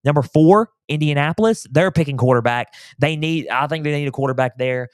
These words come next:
Um, probably it's looking like either gonna be a Will Levis. That's the projection right there. Will Levis going to Indianapolis. I've been hearing a lot about that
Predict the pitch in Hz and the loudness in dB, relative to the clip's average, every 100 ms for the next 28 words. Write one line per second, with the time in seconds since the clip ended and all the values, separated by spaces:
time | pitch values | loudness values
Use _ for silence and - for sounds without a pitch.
0 | _ _ _ - 69 90 - - 180 196 | _ _ _ -12 -10 -10 -6 0 0 2
1 | 185 170 147 - - 127 143 165 156 143 | 0 0 0 -6 -10 -4 -2 2 0 0
2 | 135 139 131 123 120 117 117 123 143 143 | 0 0 0 -2 -2 -4 0 2 2 2
3 | 117 127 147 190 - - - - 143 139 | 0 0 0 -4 -6 -16 -14 -6 -4 -2
4 | 131 127 143 - 131 131 131 - 139 143 | -4 -2 -2 -4 -2 -2 -2 -2 0 2
5 | 127 143 143 127 135 131 - 135 127 120 | 2 4 4 2 2 -2 0 2 2 -2
6 | 131 131 120 131 127 135 131 - - - | -4 -4 -2 -2 2 2 0 -8 -20 -20
7 | - - 135 139 147 147 135 135 131 131 | -14 -6 -4 0 2 4 4 2 2 0
8 | 123 131 131 131 | 0 0 0 -2